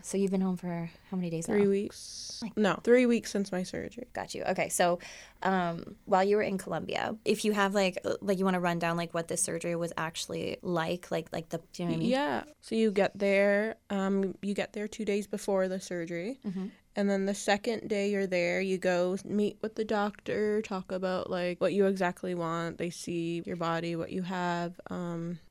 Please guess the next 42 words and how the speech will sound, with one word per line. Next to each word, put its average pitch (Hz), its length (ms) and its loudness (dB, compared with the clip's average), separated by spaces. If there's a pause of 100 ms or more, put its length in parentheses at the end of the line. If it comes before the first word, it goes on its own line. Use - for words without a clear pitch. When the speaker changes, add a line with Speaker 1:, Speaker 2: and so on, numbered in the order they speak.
Speaker 1:
What 196 120 -6
you're 175 80 -10
working 170 260 -10
with. - 340 -8
<laughs> - 20 -
Speaker 2:
Yeah. 208 340 8 (300)
Speaker 1:
Oh, 320 80 8
wait, 302 180 12
sorry. 285 200 8
Let's 262 120 2
go 285 100 2
back. 226 200 4
You 226 80 8
did 277 160 6
have 359 140 2
to, 415 100 2
like, 233 180 6
gain 185 220 2
a 190 40 4
bunch 175 220 0
of 196 60 -2
weight 175 200 -2
for - 120 -8
this, - 200 -6
too, 190 220 2
right? 160 160 2
Speaker 2:
Yeah. 202 640 6
Speaker 1:
Yeah. 196 300 0 (260)
Speaker 2:
Um, 202 640 6 (180)
I 196 180 6
gained, 190 440 2
like, 208 220 0
twenty 180 360 -2
more 185 220 0
pounds-ish. 185 1500 -2
Speaker 1:
Mm-hmm. 269 600 -2
Speaker 2:
It 220 60 8
was 220 140 12
a 208 60 10
lot. 165 380 6 (180)
I 196 100 0
just 190 180 0